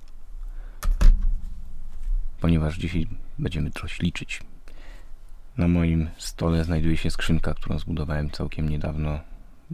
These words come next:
No, miałem taką potrzebę, potrzebowałem sobie zbudować małą skrzynkę na wakacje, tak naprawdę. No i ona sobie tutaj stoi teraz. Używałem jej nawet. Zrobimy może z niej jak-, kiedyś jakąś łączność, zobaczymy.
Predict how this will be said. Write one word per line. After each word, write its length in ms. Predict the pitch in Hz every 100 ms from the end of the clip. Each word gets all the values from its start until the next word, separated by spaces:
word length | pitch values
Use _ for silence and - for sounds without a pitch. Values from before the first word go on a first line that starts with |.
| 175
No, 300 | 85 78 78
miałem 400 | 85 98 104 80
taką 220 | - 85
potrzebę, 340 | 80 - 80 - -
potrzebowałem 360 | - - - 73
sobie 160 | - 82
zbudować 400 | 82 80 76 -
małą 200 | 98 82
skrzynkę 460 | - 90 - 76 82
na 100 | 87
wakacje, 420 | 92 - - -
tak 200 | - -
naprawdę. 440 | - 82 78 85 - - - - - - - - -
No 140 | - 98
i 120 | 87
ona 180 | 85 80
sobie 260 | - 80
tutaj 240 | - - 78
stoi 320 | - - 78
teraz. 420 | - 82 - - - - - - - -
Używałem 420 | 87 90 80 82
jej 100 | 80
nawet. 360 | 78 82 - - - - - - - - - - - - - - - - - - - - - - - - - -
Zrobimy 360 | 123 107 95
może 200 | 85 82
z 60 | 78
niej 140 | 82
jak-, 100 | 78
kiedyś 240 | - 80 80
jakąś 300 | - 80 92
łączność, 500 | 87 - - - -
zobaczymy. 500 | 92 - - -